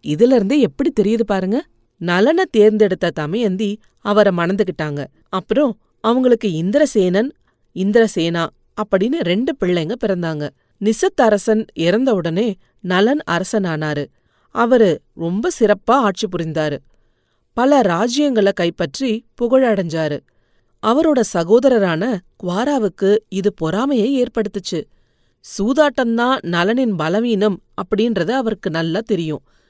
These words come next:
அதனால நலனை தாய விளையாட்டுக்கு போட்டி போட அழைச்சாரு குவாரா. இந்த போட்டியில் நலன் எல்லாத்தையும் இழந்துட்டாருங்க. இதனால அரசனான குவாரா நலனை அந்த ராஜ்யத்தை விட்டே வெளியேற்றினாரு.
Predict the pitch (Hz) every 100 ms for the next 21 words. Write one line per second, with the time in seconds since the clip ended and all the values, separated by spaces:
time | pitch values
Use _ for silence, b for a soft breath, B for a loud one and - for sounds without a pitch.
0 | _ _ _ 233 262 277 202 240 226 -
1 | _ - 180 190 277 285 269 269 165 165
2 | 185 311 254 208 202 170 185 240 262 -
3 | 214 240 208 175 208 220 180 165 175 160
4 | 254 254 233 170 147 _ _ _ 160 226
5 | 330 - 247 220 226 226 240 - 165 165
6 | 185 294 427 _ _ 165 170 262 233 294
7 | 269 214 220 214 190 180 175 180 _ _
8 | _ _ - 165 175 175 226 233 - _
9 | - 170 262 349 294 247 180 - 143 151
10 | 226 208 - _ - 165 180 277 269 233
11 | - - 175 185 160 151 190 226 277 -
12 | 208 185 - 190 262 202 202 202 156 165
13 | 156 151